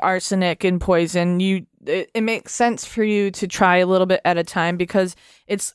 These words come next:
it's harder to trace. If you expose them to a little bit at a time, they'll start to get sick, and then they'll be like, they'll have to, like, go to the doctor, and then they'll go to the hospital when they get a little bit worse. But then at the end of the day, it'll be like, "Oh, he had an ill-, an,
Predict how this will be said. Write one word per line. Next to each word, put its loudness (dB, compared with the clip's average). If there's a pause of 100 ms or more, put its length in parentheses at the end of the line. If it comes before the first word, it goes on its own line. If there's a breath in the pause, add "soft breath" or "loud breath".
it's 0
harder 2
to -2
trace. 0
If -2
you 0
expose 0
them 0
to 0
a 0
little 0
bit 0
at 2
a 0
time, -2
they'll -2
start 0
to -4
get -4
sick, -2 (400 loud breath)
and 2
then 2 (240)
they'll 0
be 2
like, 2
they'll 0
have 2
to, 0
like, 0
go 2
to -4
the 0
doctor, 0
and 0
then -2
they'll 0
go 0
to 2
the 2
hospital 0
when 0
they 0
get 0
a 2
little 2
bit 0
worse. 0
But -2
then 0 (320 loud breath)
at -2
the 0
end 0
of -2
the 2
day, 2 (500 soft breath)
it'll 2
be 0
like, 2
"Oh, 4 (100)
he -2
had 0
an -2
ill-, 0
an, -6